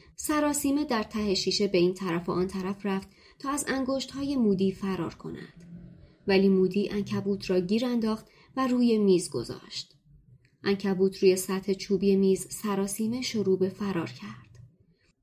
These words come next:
مودی چوب دستیش را بالا آورد و هری احساس کرد که ناگهان اضطراب کلاس را فرا گرفت. مودی نعره زد:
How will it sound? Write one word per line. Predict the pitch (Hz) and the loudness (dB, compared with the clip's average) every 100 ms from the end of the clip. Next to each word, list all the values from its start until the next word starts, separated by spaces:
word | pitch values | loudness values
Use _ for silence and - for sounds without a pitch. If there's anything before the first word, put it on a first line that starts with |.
| - | 2
مودی | 240 233 233 226 | 6 6 6 2
چوب | - 214 | 0 0
دستیش | 196 202 - 214 202 208 | 2 0 0 -2 0 2
را | 190 | 2
بالا | 202 202 240 240 | 4 2 2 -2
آورد | 233 220 220 - - - | -2 -4 -6 -12 -16 -2
و | 240 | 0
هری | 233 220 226 | 2 2 2
احساس | 202 185 208 196 | 2 0 -2 -2
کرد | - 196 196 | -2 -4 2
که | 196 | 4
ناگهان | 190 180 180 180 202 254 - - - | 4 4 2 0 0 0 -2 -14 0
اضطراب | 240 254 269 254 247 247 | 2 2 2 2 0 -2
کلاس | 240 208 190 190 - | 2 4 4 2 0
را | 190 190 | 0 0
فرا | - 226 190 170 | -2 -2 0 -2
گرفت. | 156 135 - - - - _ _ _ _ _ - | -6 -8 -14 -20 -20 -20 _ _ _ _ _ 0
مودی | 220 214 196 190 | 4 4 4 4
نعره | 190 175 170 | 4 0 0
زد: | 175 185 175 | -2 -2 -4